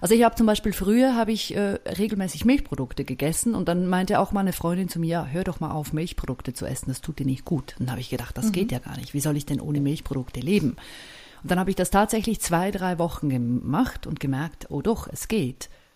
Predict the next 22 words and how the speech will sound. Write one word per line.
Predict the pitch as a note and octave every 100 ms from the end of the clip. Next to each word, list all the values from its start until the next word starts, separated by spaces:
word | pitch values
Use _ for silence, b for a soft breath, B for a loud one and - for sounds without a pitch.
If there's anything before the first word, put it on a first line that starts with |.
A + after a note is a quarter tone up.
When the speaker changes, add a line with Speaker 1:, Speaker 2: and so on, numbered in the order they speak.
| b b
Speaker 1:
Und | F3+
wenn | F#3
ich | F#3 - - _
heute | - G3+ F#4 - - D#3+ F#3+
mir | F#3+ F3
vorstelle, | - E3+ A3 - F#3 G#3 G#3+
ich | E3
würde | F3+ F3+
zum | F3
Beispiel | E3+ E3+ E3+
einen | E3+
Cappuccino | - F3 D#3+ - - A3 A3
mit | E3+ -
normaler | C3+ B2+ D#3+ E3
Milch | B2+ G3+ C#4+ -
trinken, | - B2 B2+ G#3+ B3 B B B
das | - D#3
schmeckt | - E3 -
für | - E3+
mich | F#3 -
so | - A#3+
sauer, | B3 - D3+ A3 F3+ A#3+